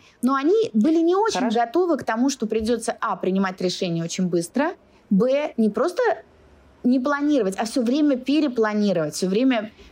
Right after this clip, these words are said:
Speaker 1: э, гибко реагировать на ситуацию. И это, конечно, вообще не для них история. Я имею в виду вся пандемия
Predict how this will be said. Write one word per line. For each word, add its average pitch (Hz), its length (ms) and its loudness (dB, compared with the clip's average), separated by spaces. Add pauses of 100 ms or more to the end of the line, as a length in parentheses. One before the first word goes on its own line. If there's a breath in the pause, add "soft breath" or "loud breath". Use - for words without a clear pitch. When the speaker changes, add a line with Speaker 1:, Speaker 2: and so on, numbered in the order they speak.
(140)
Speaker 1:
э, 202 200 0
гибко 202 540 0
реагировать 226 600 0
на 214 80 0
ситуацию. 247 760 -2
И - 20 0
это, 254 160 0
конечно, 254 420 -2
вообще 233 220 -2
не 226 140 2
для 185 160 0
них 190 240 -4
история. 180 440 0
Я 165 120 0
имею 175 220 0
в - 40 -2
виду 170 120 -2
вся 180 200 -2
пандемия 196 760 0